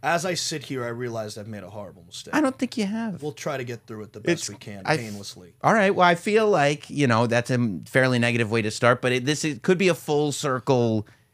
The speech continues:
Speaker 1: We'll see.
Speaker 2: thing for you.
Speaker 1: What
Speaker 2: I had
Speaker 1: I
Speaker 2: a
Speaker 1: will
Speaker 2: great
Speaker 1: say
Speaker 2: time.
Speaker 1: is this.
Speaker 2: Yeah.
Speaker 1: If we p-, played back any clips from the last one, I'm sure I made a lot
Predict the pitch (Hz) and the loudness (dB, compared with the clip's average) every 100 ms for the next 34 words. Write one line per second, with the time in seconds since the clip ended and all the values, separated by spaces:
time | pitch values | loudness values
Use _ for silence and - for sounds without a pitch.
0 | _ _ _ 180 170 143 185 185 180 156 | _ _ _ -4 -2 -2 0 2 2 4
1 | 135 131 160 214 156 160 208 143 139 135 | 6 8 6 6 4 4 4 4 4 2
2 | 123 120 - 110 107 - 190 - - _ | 0 -2 -4 -4 -4 -4 -8 -10 -14 _
3 | - 226 233 139 143 131 120 - - - | -4 -4 -4 -4 -4 -4 -8 -14 -16 -20
4 | _ _ 147 156 - 127 139 110 - - | _ _ -8 -8 -8 -8 -6 -6 -6 -6
5 | - - _ _ _ _ _ 147 139 131 | -8 -14 _ _ _ _ _ -4 -4 -4
6 | 127 120 127 131 120 - 113 92 92 _ | -6 -8 -4 -2 -2 -4 -10 -14 -18 _
7 | 139 151 - 185 180 156 151 147 131 123 | -4 -4 -2 -2 -2 -2 -4 -6 -6 -6
8 | 123 123 - | -6 -8 -10